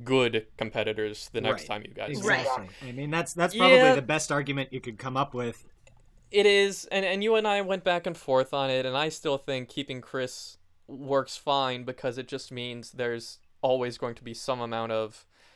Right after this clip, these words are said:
Speaker 1: uh, tension in the guys' team. And
Speaker 2: Uh, well,
Speaker 1: if
Speaker 2: yeah.
Speaker 1: he
Speaker 2: Yeah, I'm just, I'm just suggesting that if, if you wanted to get rid of Chris, uh, Lauren said she was kinda tired of having him around,
Speaker 1: Mm-hmm.
Speaker 2: then,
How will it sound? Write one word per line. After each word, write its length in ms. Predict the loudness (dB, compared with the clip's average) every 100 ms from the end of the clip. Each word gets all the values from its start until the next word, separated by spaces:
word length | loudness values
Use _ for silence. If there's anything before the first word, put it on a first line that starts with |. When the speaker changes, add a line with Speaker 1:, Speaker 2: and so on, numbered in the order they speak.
| _ _ _
Speaker 1:
uh, 320 | -4 -2 -2 -6 _ _ _
tension 440 | -8 -6 -6 -8
in 120 | -8
the 80 | -8
guys' 380 | -4 -4 -4 -8
team. 340 | -12 -12 -12 -12
And 180 | -6 -4
Speaker 2:
Uh, 80 | -4
well, 200 | 0 2
Speaker 1:
if 100 | 2
Speaker 2:
yeah. 300 | 2 0 0
Speaker 1:
he 200 | -6 -10 -14 -20 -20 -18
Speaker 2:
Yeah, 360 | -4 -2 -2 -2
I'm 180 | -2 0
just, 260 | -2 -4 -2
I'm 200 | -2 0
just 240 | 0 0
suggesting 580 | -2 -2 -2 -2 -2 -2
that 160 | -2 -2
if, 180 | -4 -10 -8
if 200 | -8 -4
you 160 | -4 -2
wanted 680 | -6 -6 -2 0 0 -2 -4
to 100 | -4
get 220 | -4 -2
rid 160 | -4 -4
of 160 | -6
Chris, 500 | -2 -2 -2 -8 -10 -12 -16
uh, 300 | -12 -12 -12 -14
Lauren 340 | -10 -10 -8
said 220 | -8 -8
she 240 | -6 -6 -6 -10 -20 -18
was 240 | -16 -16 -16
kinda 200 | -14 -12
tired 280 | -12 -8 -8
of 60 | -8
having 260 | -8 -8
him 100 | -8
around, 500 | -6 -4 -2 -2 -2 -6 -18 -20 -16 -8
Speaker 1:
Mm-hmm. 220 | -6 -2
Speaker 2:
then, 340 | -2 -2 -6